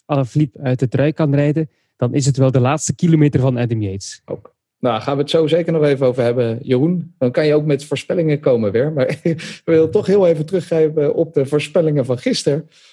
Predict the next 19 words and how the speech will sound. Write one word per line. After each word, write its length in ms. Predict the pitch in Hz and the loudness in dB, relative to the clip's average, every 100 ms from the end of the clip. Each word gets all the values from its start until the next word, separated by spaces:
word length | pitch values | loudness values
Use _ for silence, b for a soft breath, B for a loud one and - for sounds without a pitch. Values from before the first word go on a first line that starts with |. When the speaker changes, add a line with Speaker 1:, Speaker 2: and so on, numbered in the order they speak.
| b | b
Speaker 2:
Want 180 | 147 131 | -2 0
de 60 | 135 | 2
Bobby, 260 | 170 170 | 2 4
jij 180 | 156 147 | 4 2
zat 180 | 139 131 | 0 -2
er 60 | |
natuurlijk 400 | 135 131 143 131 | -4 -2 0 0
weer 140 | 135 127 | 0 0
verschrikkelijk 580 | 123 - 170 185 151 - | -2 -2 0 0 0 0
naast 480 | 117 113 120 - - | -2 -2 -6 -14 -12
met 160 | 117 | -10
Meskets. 640 | 120 117 - 120 123 - - | -4 -4 -2 -2 -2 -4 -2
Die 120 | 120 | 0
werd 140 | - | 0
elfde. 500 | - 135 123 120 151 _ _ _ _ | 2 0 2 -2 -2 _ _ _ _
Niet 220 | 139 151 | -4 0
Solo 520 | 165 151 160 214 - _ | 2 4 2 0 -8 _
van 120 | 131 | -4
Jeroen 520 | 120 113 117 165 180 | -2 -2 -2 -4 -6